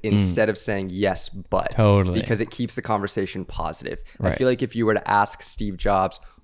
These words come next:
Speaker 1: "Oh, this computer's so expensive,"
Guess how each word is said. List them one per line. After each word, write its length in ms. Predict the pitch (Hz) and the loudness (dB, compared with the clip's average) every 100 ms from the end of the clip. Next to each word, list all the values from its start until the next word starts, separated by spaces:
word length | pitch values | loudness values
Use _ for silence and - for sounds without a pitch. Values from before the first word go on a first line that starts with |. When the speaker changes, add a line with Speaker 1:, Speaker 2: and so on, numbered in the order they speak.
| - | 0
Speaker 1:
"Oh, 340 | 135 113 98 - - - | 2 2 0 -8 -20 -6
this 140 | 123 - | -4 -2
computer's 500 | 117 - 139 113 - | -4 0 0 0 0
so 180 | 120 | 2
expensive," 760 | 101 - - 131 123 - 98 | 2 0 0 0 0 0 0